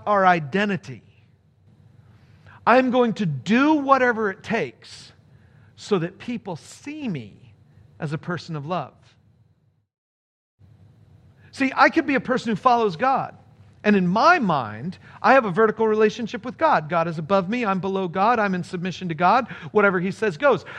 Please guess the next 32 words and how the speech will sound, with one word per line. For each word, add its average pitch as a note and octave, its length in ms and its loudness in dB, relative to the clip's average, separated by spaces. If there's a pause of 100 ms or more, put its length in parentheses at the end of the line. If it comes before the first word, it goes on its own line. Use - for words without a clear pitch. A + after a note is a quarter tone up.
I C4 140 8
could C#4+ 180 -2
be C#4+ 80 -2
a C#4 60 -2
person A#3 360 -4
who A3+ 140 2
walks A#3+ 720 0 (260)
in A#3+ 140 4
a A3+ 100 6
vertical B3 560 2
kind A#3+ 380 -2
of A3 100 -6
relationship, B3 640 -4
a G3 40 -2
loving G#3 360 0
relationship A3+ 640 -2
with A3 140 -4
God B3 360 2 (200)
for C4 180 -2
myself. A3+ 600 0 (260)
But A#3 140 4
there's C#4+ 180 2
gonna D#4+ 220 -2
be C#4 100 -2
a A#3+ 60 2
lot A#3+ 260 2
of G#3+ 80 -4
people B3 320 -6
around A#3+ 340 0
me G#3+ 140 -2
who F#3 140 -2
may G#3 420 -2